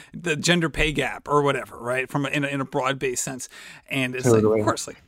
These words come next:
Speaker 1: people can be on the, on the same issue as long as you're putting in the same, is putting it in a, maybe a language that they're comfortable with.
Speaker 2: Yeah. And I think it's hard. Uh, yeah, it's hard because we do get attached to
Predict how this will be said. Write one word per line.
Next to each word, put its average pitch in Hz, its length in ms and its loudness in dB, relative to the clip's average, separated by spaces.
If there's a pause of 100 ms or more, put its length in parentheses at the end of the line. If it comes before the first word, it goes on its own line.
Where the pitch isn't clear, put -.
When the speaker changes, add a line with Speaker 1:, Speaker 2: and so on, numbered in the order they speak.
(100)
Speaker 1:
people 139 240 -4
can 127 160 0
be 143 180 -2
on 143 180 0
the, 147 360 -8
on 170 80 0
the 156 80 -2
same 208 200 0
issue 247 200 2
as 165 80 2
long 175 100 0
as 160 100 -2
you're 165 80 -8
putting 151 220 0
in 151 80 -4
the 135 60 -8
same, 135 340 -2
is - 160 -6
putting 202 300 2
it 170 120 -4
in 165 160 0
a, 147 140 -2
maybe 165 220 -2
a 156 60 0
language 147 460 0
that 135 140 0
they're 127 120 -4
comfortable 127 380 -6
with. - 220 -20 (760)
Speaker 2:
Yeah. 127 360 4 (240)
And 143 160 4
I 139 100 4
think 160 180 -2
it's - 120 -2
hard. 170 300 4
Uh, 135 220 0
yeah, 131 320 -2
it's 143 140 -2
hard 170 260 4
because 127 260 -2
we 127 80 4
do 151 180 4
get 113 200 6
attached - 680 -2
to 104 360 2